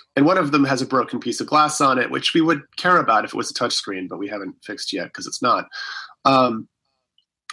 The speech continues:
so there's that. And then the other was the video editors I was talking to who were like,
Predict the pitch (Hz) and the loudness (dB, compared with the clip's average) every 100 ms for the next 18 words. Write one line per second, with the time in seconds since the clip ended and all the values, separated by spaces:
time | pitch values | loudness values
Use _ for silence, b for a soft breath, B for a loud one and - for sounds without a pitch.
0 | - - 156 147 175 170 123 - - 147 | -2 4 4 4 4 4 2 0 0 2
1 | 160 156 175 151 127 131 139 175 147 120 | 4 4 4 4 2 0 2 4 2 0
2 | 113 113 107 110 110 113 107 107 95 113 | -2 -4 -2 -4 -2 0 0 -2 -6 -4
3 | 104 123 139 147 143 | -2 0 2 2 0